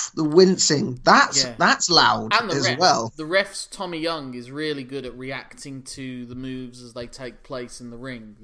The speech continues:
Speaker 2: Like, if someone hits a hard chop, he,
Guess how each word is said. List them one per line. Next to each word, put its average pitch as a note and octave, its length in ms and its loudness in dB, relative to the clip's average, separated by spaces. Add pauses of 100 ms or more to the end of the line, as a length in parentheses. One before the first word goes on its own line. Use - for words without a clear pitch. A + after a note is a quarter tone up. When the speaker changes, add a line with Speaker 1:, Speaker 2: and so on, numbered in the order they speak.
Speaker 2:
Like, A#2 300 -12
if A#2 140 -18
someone D#3 360 -8
hits - 580 -10 (460)
a B2+ 60 -10
hard C3 460 -2
chop, C3+ 360 -6
he, D3+ 180 -10